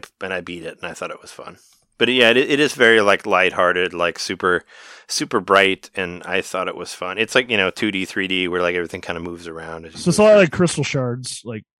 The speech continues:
Speaker 2: presentation-wise, and then, I mean, it looks way better 'cause
Speaker 1: Yeah,
Speaker 2: it's
Speaker 1: it looks better.
Speaker 2: up-resed and stuff.
Speaker 1: <laughs>
Speaker 2: But, um,
Speaker 1: Yeah.
Speaker 2: I, I think I could like it. You know, it seems like a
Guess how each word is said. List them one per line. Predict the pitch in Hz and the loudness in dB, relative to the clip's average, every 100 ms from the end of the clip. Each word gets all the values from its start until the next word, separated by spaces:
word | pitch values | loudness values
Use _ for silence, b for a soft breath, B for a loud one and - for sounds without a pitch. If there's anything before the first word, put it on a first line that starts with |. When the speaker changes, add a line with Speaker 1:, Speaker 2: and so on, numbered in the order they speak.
| _ | _
Speaker 2:
presentation-wise, | - 151 123 147 127 143 110 117 117 139 | -2 -2 -2 -4 -4 -4 -4 -4 -4 -4
and | 113 | -4
then, | 101 101 - | -4 -6 -8
I | |
mean, | 123 131 | -8 -4
it | 180 | -2
looks | 170 | -2
way | 135 135 | -4 -4
better | 117 110 101 - | -4 -4 -6 -10
'cause | 113 104 | -10 -6
Speaker 1:
Yeah, | 87 | -6
Speaker 2:
it's | 87 - | -6 -10
Speaker 1:
it | 123 | -6
looks | 107 - | -6 -2
better. | 85 120 | -2 0
Speaker 2:
up-resed | 120 110 127 | 0 -2 -4
and | - | -4
stuff. | 127 - | -4 -4
Speaker 1:
<laughs> | - | -4
Speaker 2:
But, | 104 | -2
um, | 147 98 | -2 0
Speaker 1:
Yeah. | 117 98 - _ _ | 0 0 -6 _ _
Speaker 2:
I, | 220 147 349 | -8 -2 0
I | |
think | 339 247 | 0 0
I | |
could | 151 135 | 0 -2
like | 101 - | -4 0
it. | 185 - - | 0 0 -2
You | 185 | 0
know, | 143 170 | 0 -2
it | 196 | -4
seems | - 196 147 | -2 -2 -2
like | 127 | -2
a | 127 110 | -4 -4